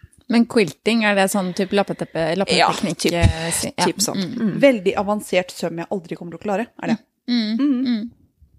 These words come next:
Speaker 3: Ja, det er det.
Speaker 2: <laughs> Det er mye teknikk, da.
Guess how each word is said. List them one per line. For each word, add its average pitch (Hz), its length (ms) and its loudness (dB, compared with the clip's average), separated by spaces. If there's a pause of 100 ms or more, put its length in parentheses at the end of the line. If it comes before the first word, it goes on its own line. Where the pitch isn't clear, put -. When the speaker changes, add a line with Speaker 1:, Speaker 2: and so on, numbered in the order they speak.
(760)
Speaker 3:
Ja, 220 140 -2 (160)
det - 40 -10
er 240 180 -4
det. 277 80 4 (720)
Speaker 2:
<laughs> - 1000 -2
Det 190 80 4
er 190 120 6
mye 226 180 2
teknikk, 247 500 0
da. - 100 -6